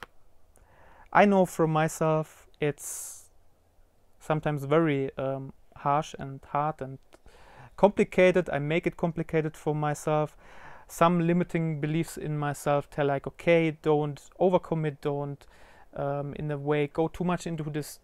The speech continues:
devotional state," like, not overcommit, um, because overcommit is, like, a shadow again, but, like, to go too much in this, uh, just being in the present, in the moment, in the now, and just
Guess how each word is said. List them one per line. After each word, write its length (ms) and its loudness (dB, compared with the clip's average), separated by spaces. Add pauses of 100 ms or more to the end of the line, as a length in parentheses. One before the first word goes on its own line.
(100)
devotional 640 -2
state," 360 -8 (100)
like, 200 -6
not 140 -6
overcommit, 540 -4 (180)
um, 440 -4 (120)
because 300 -6
overcommit 520 -6
is, 180 -10
like, 280 -8
a 240 -12 (100)
shadow 340 -4
again, 240 -2 (360)
but, 140 -2
like, 220 6
to 120 -6
go 220 4
too 240 -4
much 260 -2
in 240 -6
this, 380 -4
uh, 320 -4 (420)
just 380 -2
being 240 0
in 80 -2
the 100 -6
present, 580 -2
in 140 -8
the 80 -6
moment, 480 -4
in 120 -6
the 40 -8
now, 300 -4
and 280 -10
just 440 -10